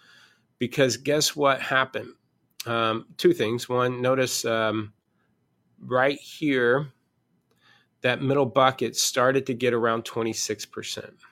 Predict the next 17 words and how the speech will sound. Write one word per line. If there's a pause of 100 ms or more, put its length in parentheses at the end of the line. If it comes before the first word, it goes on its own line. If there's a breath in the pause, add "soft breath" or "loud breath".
(1040 soft breath)
And
then
right
here, (120)
that
middle
bucket
got (160)
to
thirty-eight
percent. (840 loud breath)
Even
though
the
fresh
inventory, (260)
uh,